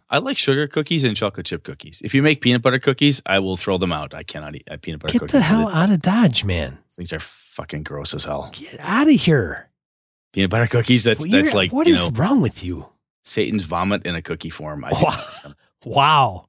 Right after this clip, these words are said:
Speaker 1: <clears throat> I do not like them.
Speaker 2: Sam, I am. All right.
Speaker 1: Yes.
Speaker 2: S-, secondly, Fight Club I O S app for Pathfinder and or D and D five E. This was interesting. Somebody brought it to my attention. Ah,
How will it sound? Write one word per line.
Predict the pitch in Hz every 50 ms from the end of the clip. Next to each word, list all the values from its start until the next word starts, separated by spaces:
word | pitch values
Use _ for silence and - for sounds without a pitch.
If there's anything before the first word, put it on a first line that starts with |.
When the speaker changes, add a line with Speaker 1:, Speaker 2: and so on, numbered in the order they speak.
| _ _ _ _
Speaker 1:
<clears throat> | _ _ _ _ -
I | - 123 104 90 90 85
do | 95 92 156 180
not | 180 175 170 160
like | 156 151 147 -
them. | 139 127 113 98 - - 233 _ _ _ _ _ _ _ _ _ _ _ -
Speaker 2:
Sam, | - - - 139 120 120 117
I | 117 117
am. | 117 117 117 120 131 127 - _ -
All | 147
right. | 170 196 156 - - _ _
Speaker 1:
Yes. | - - - -
Speaker 2:
S-, | -
secondly, | - - - - 165 - 185 151 131 127 117 123 120
Fight | - - - 175 165 -
Club | - 131 135 127 123 113 -
I | 117 120 127 131
O | 127 127
S | 127 123 117 - - -
app | 120 117 110 - -
for | 123 110
Pathfinder | - 113 113 113 - - 117 113 113 113 113 110 - -
and | 113 117 120 120 113
or | 107 107 107 104
D | 98 101 107 104 104
and | 101 101
D | 95 101 101 98 98 90
five | - - - 104 101 104 101 101 98 92 -
E. | 113 120 131 127 117 110 107 104 95 - _ - - - - - - - _ _ _
This | - 147 -
was | 185 156 147
interesting. | 180 185 - 165 147 - 170 151 139
Somebody | - 214 226 247 220 165
brought | 147 151 147
it | 139 -
to | - 139
my | 135
attention. | 127 123 - - 139 127 - - 139 135 131 - _
Ah, | - 117 131 143 143 139 135 117 101